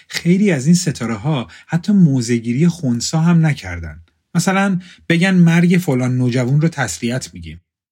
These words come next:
چون به لحاظ کاری حیاتشون وابسته به ساختاره. جمهوری اسلامی به موسیقی پاپ خیلی حساسه، نه از این منظر که چه چیزی با چه کیفیتی داره خونده می‌شه، نه، این اصلاً مهم نیست.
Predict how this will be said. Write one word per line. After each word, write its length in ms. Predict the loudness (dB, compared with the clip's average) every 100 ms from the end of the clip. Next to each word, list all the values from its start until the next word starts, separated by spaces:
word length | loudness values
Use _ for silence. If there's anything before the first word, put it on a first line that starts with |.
| _ _ -8
چون 200 | -2 0
به 60 |
لحاظ 320 | 0 0 -2
کاری 560 | -4 -4 -2 2 2 2 -4 -10
حیاتشون 880 | -4 0 2 2 0 -2 0 4 4
وابسته 540 | 4 0 -2 -4 -4
به 80 | -4
ساختاره. 680 | -4 -8 -10 -10 -12 -12 -20 _ -20 -4
جمهوری 360 | 2 4 4
اسلامی 480 | 0 0 2 4 4 0 -4
به 100 | -2
موسیقی 420 | 0 -2 0 0
پاپ 280 | 0 -2 -4
خیلی 280 | -2 -2 -2
حساسه، 640 | -6 -10 -10 -12 -16 -16 _ -12 -2
نه 80 | 0
از 180 | 0 0
این 100 | -2
منظر 360 | -2 -6 -8
که 140 | -8 -8
چه 200 | -8 -6
چیزی 300 | -6 -6 -6
با 100 | -6
چه 160 | -10
کیفیتی 540 | -10 -10 -10 -12 -10 -10
داره 180 | -10 -12
خونده 300 | -10 -10 -10
می‌شه، 340 | -12 -14 -8
نه، 260 | -6 -6 -6
این 160 | -8 -6
اصلاً 400 | -6 -8 -8 -8
مهم 320 | -10 -12 -12
نیست. 300 | -14 -16 -20